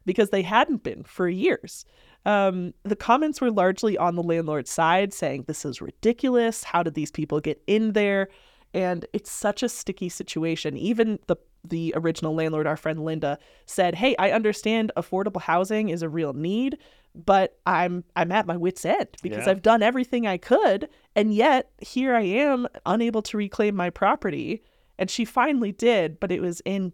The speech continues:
Speaker 1: December, and she had
Speaker 2: Mm-hmm.
Speaker 1: lost out on not only two months' worth of rent, but also all of the costs that go into an eviction.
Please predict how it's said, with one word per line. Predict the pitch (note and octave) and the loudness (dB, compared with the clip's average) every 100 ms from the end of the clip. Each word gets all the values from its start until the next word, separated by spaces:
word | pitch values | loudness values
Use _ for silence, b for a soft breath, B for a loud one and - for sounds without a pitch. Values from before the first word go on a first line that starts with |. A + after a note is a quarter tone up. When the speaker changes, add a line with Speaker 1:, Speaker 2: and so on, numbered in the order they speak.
| - | -6
Speaker 1:
December, | D#3 - F#3+ F3 C3 D#2 | -6 0 -2 0 -4 -6
and | - | -8
she | - | -4
had | E3 | -4
Speaker 2:
Mm-hmm. | C3+ | 0
Speaker 1:
lost | E3+ E3+ - | 0 -2 -2
out | E3+ E3 | 0 0
on | D#3+ E3+ | -2 0
not | G3 - | -2 0
only | F3+ F#3 F3 | -2 0 -4
two | - F#3+ | -4 -4
months' | F3 E3 - | -2 -4 -2
worth | D#3+ D3 | -4 -4
of | C3+ | -2
rent, | F3+ F3 | 0 0
but | - - | -2 -4
also | D#3 - - | -4 -4 -2
all | D3+ D#3 | 0 2
of | D3+ | 0
the | D3 | -6
costs | - D3+ C3+ - - | -2 -2 -2 -8 -4
that | C#3 | -2
go | C#3+ B2 | 0 -2
into | C#3 D#3+ - A#2+ C3+ | -4 -8 -6 -4 -4
an | - | -6
eviction. | - - - - | -8 -8 -10 -12